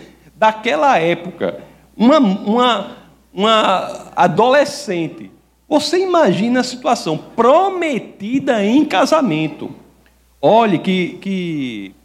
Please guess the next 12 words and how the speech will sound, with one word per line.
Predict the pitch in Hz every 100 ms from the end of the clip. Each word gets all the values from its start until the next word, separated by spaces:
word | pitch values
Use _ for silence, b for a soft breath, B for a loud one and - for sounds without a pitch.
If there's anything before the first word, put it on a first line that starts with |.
| _ _ _ _ _ _ _ _ _ _ _
prometi-, | 190 233 233 - 214 220
é, | 165
prometida | - - 196 240 214 - 254
em | 254
casamento | 202 165 147 127 165 202 202
é |
um | 262 294
vínculo | - 143 196 240 240 294 285 -
para | 208 196
a |
sociedade | 240 214 240 190 170 156 131
judia | 131 117 214 214 113